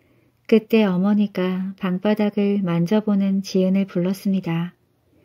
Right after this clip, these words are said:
"얘, 추운데 나가서 고생하느라 힘들었지. 어서 이불 속에 손 좀 넣어라.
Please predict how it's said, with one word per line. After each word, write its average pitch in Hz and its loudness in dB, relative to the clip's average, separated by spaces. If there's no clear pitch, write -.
"얘, 196 2
추운데 202 2
나가서 190 -2
고생하느라 185 -2
힘들었지. 196 -2
어서 202 2
이불 196 0
속에 190 -2
손 208 0
좀 180 -2
넣어라. 175 -4